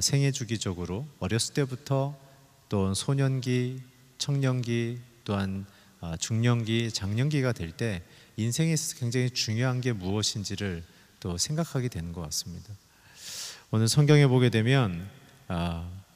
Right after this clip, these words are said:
이 부분에 대해서 굉장히 중요한 기준을 이야기하는데 오늘 요한복음 일 장 십일 절, 십이 절 말씀을 함께 자막을 통해 읽겠습니다. 시작. "그분이 자기 땅에 오셨지만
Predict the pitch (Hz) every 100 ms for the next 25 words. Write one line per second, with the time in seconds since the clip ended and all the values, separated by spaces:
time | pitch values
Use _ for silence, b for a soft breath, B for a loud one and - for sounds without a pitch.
0 | - - 120 143 135 135 131 101 98 98
1 | - 92 95 92 90 B B B B -
2 | 117 120 131 127 127 - 117 110 117 95
3 | 85 87 - - 104 123 113 98 87 92
4 | 101 95 90 98 101 87 101 92 - B
5 | B B B B B 92 92 104 101 117
6 | 123 120 117 113 107 - 98 110 156 156
7 | 135 117 - _ - - - 151 139 131
8 | 131 110 104 107 - 135 131 127 107 90
9 | - 101 95 92 95 92 95 95 95 -
10 | 95 90 87 90 - 87 82 82 85 90
11 | - - 90 98 151 - B B B B
12 | B - 101 107 98 107 139 131 101 101
13 | 101 104 98 92 92 95 - 90 87 107
14 | 147